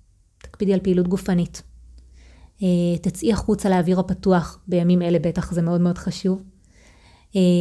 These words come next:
תכתבי אוטוביוגרפיה. את יכולה לעשות את זה בכתיבה, בציור, לא משנה, אבל תתבונני אחורה על החיים שלך באופן יזום, כי זה התפקיד של המעבר, זה מה שאת אמורה לעשות,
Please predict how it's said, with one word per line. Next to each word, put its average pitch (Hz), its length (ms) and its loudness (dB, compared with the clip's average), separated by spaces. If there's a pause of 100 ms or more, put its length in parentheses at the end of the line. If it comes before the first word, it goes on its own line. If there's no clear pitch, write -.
(800)
תכתבי 208 360 0
אוטוביוגרפיה. 190 720 0 (1160)
את - 60 -12
יכולה 185 300 2
לעשות 185 260 2
את 196 80 0
זה 180 60 2
בכתיבה, 185 540 0
בציור, 185 580 0
לא 214 60 2
משנה, 202 380 0 (220)
אבל 170 220 2 (440)
תתבונני 190 540 2
אחורה 269 300 2
על 220 60 2
החיים 208 260 0
שלך 247 220 2
באופן 202 300 2
יזום, 190 400 4
כי 202 120 0
זה 208 220 6
התפקיד 285 680 2
של 214 220 -2
המעבר, 180 580 4
זה 196 140 4
מה 285 80 2
שאת 240 180 -2
אמורה 185 280 2
לעשות, 185 580 0